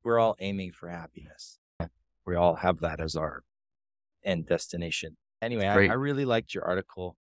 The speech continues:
Speaker 2: Thank you.
Speaker 1: It's called On Our Duties. And if anyone
Speaker 2: Mm-hmm.
Speaker 1: who's listening wants to go and check it out, where can people read more about your stuff and find out about you, Tyler?
Speaker 2: Yeah, so they can go to my website. It's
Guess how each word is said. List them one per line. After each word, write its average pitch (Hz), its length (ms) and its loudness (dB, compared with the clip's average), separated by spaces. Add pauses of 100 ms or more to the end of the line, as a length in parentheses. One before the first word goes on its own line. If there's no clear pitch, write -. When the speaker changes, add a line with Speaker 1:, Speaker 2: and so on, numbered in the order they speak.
Speaker 2:
Thank 110 280 6
you. 87 240 2 (320)
Speaker 1:
It's 101 160 -6
called 101 340 -4 (420)
On 110 180 2
Our 107 120 -2
Duties. 87 640 -8 (380)
And 107 80 -4
if - 120 -10
anyone 101 320 4
Speaker 2:
Mm-hmm. 90 60 0 (200)
Speaker 1:
who's 101 120 -6
listening 104 320 -2
wants 95 220 -6
to 85 100 -18
go 90 140 -8
and 90 100 -10
check - 240 -8
it 87 60 0
out, 92 240 4
where 139 120 2
can 131 180 -6
people 120 580 -4 (340)
read 123 380 2
more 110 340 0
about 101 260 0
your 92 120 -8
stuff 98 300 0 (100)
and 85 220 -12 (180)
find 87 200 -8
out 80 200 -12
about - 340 -8
you, 80 100 -14 (140)
Tyler? 98 180 -6
Speaker 2:
Yeah, 110 160 2
so - 160 -4
they 104 160 4
can - 160 -2
go 98 360 8
to 92 160 0
my 85 180 2
website. - 500 -2 (160)
It's - 300 -10